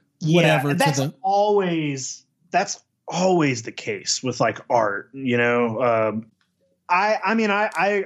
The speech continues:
Speaker 1: I, I agree with what he's saying. Like, that's just, that's, that's how it always goes down.
Speaker 2: Right. But to me, though, I wanna disagree with this a little bit. Like, I love Rent,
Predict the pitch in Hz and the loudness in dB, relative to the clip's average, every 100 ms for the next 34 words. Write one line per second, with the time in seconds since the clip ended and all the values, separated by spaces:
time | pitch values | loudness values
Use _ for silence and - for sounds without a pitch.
0 | 139 175 196 143 185 180 165 185 175 160 | -2 -2 0 0 -2 -2 -2 0 0 -2
1 | 165 165 156 151 175 123 - 101 131 135 | 0 0 0 -2 -4 -4 -10 -6 -4 -4
2 | - 143 135 - 139 139 - - 135 143 | -2 -2 -2 0 0 -2 -6 -4 -2 0
3 | 139 135 135 135 127 127 127 123 127 127 | 0 2 2 0 0 0 0 0 -2 -4
4 | - - 123 120 - _ _ - - - | -8 -10 -8 -8 -10 _ _ -20 -20 -2
5 | 302 - - 294 254 330 339 277 226 214 | -2 0 0 0 2 2 2 2 0 -4
6 | _ _ _ _ _ 190 233 294 339 330 | _ _ _ _ _ -4 0 0 0 0
7 | 226 233 220 196 226 208 180 170 156 233 | 0 0 0 2 2 2 0 0 0 2
8 | 208 156 139 - _ _ _ _ _ _ | 2 0 -2 -6 _ _ _ _ _ _
9 | _ _ _ _ _ _ _ 196 190 151 | _ _ _ _ _ _ _ 0 0 0
10 | - - 233 302 247 170 127 131 127 147 | -4 0 2 2 2 2 0 -4 -4 -6
11 | 180 | -10